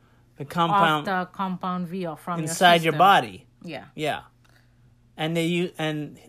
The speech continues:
Speaker 1: he uses it on Kimiko.
Speaker 2: Yes. Well, the Temv V, that's the first time Billy Butcher uses that.
Speaker 1: Right.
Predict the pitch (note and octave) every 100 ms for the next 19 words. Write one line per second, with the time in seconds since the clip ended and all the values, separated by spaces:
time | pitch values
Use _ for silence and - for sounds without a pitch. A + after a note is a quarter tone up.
0 | - D#3+ D#3+ A3+ A#3 F3+ C#3+ D3 C#3 -
1 | B3 F#3 - D2+ D#3+ _ _ - - -
2 | _ _ _ _ - A#3 A#3+ A3 G#3 -
3 | - D4+ D#4 B3 - G3+ A3 G#3 F#3 G3
4 | - G3+ G#3+ G#3+ - A3 F#3 D3+ D3 G3+
5 | G#3 G#3+ F#3 F#3 F3+ E3+ F#3 G3 D#3+ E3
6 | C#3+ D3 A2 - - _ _ - C#3 B2+
7 | G#2+